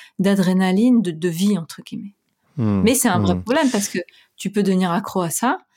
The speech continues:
Speaker 1: et tomber dans une spirale à la fin qui est plutôt, euh, toxique. Mais à la base, c'est une pulsion de vie.
Speaker 2: Ok, je comprends.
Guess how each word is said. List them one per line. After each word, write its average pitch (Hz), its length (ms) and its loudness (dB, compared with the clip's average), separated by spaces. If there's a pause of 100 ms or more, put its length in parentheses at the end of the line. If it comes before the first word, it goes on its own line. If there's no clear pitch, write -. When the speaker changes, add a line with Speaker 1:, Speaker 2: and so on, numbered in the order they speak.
(180)
Speaker 1:
et 196 140 0
tomber 202 260 2
dans 240 160 2
une 190 160 -2
spirale 180 580 -2
à 170 120 -2
la 165 100 -4
fin 233 200 -2
qui 202 180 -14
est - 20 -12
plutôt, - 400 -6
euh, 160 220 -6 (300)
toxique. - 520 -8 (1120)
Mais 196 140 2
à 165 60 2
la 170 100 2
base, 294 320 0 (160)
c'est - 220 0
une 226 100 4
pulsion 240 300 -2
de 208 60 0
vie. 202 140 -6 (2250)
Speaker 2:
Ok, - 160 -14 (200)
je - 100 -18
comprends. 107 420 -8